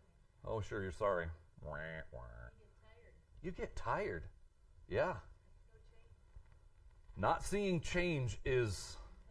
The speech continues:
what we love as parents, right? I want my kid to stay the same forever.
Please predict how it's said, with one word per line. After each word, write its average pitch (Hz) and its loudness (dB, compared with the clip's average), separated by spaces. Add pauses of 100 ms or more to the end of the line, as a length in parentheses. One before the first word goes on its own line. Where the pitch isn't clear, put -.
(1700)
what 143 8
we 143 6
love 135 12
as 107 2
parents, 110 0
right? 117 6 (1700)
I 160 8
want 139 6
my 165 6
kid 110 2
to 98 0
stay 151 4
the 117 -2
same 147 2
forever. 131 -2